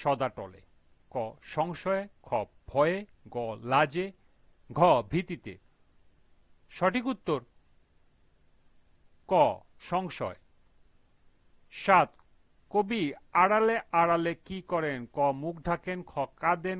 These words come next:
গ চিন্তা করেন, ঘ থাকেন। সঠিক উত্তর ঘ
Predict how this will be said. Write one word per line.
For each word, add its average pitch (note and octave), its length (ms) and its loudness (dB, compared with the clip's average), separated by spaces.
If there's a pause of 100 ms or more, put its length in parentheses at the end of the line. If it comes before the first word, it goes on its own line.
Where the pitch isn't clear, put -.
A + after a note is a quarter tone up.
(120)
গ - 20 -6 (240)
চিন্তা G#3 280 -4 (100)
করেন, G3+ 200 -6 (160)
ঘ - 20 -16 (340)
থাকেন। B2+ 340 -6 (760)
সঠিক D3 360 -6
উত্তর E3+ 280 -10 (120)
ঘ - 20 -10